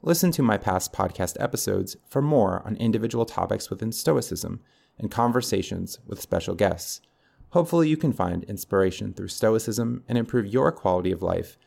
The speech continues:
through a philosophy which I found to be of wonderful reflection. Visit my website at stoic solutions podcast dot com,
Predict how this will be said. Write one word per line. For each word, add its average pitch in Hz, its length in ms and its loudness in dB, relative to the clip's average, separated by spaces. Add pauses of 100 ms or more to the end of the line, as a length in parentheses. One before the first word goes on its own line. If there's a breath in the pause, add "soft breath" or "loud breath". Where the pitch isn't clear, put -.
(280 soft breath)
through 113 100 4
a 107 60 4
philosophy 113 760 2
which - 220 -10
I 117 180 4
found 92 380 -4
to - 80 -6
be 95 200 0
of 90 140 -4
wonderful 95 640 -2
reflection. 104 640 -8 (2000)
Visit 117 240 4
my 101 140 6
website 131 540 2 (160)
at 98 100 -6
stoic 98 320 0
solutions 92 460 -4
podcast 95 500 -2
dot - 160 -4
com, 135 380 -4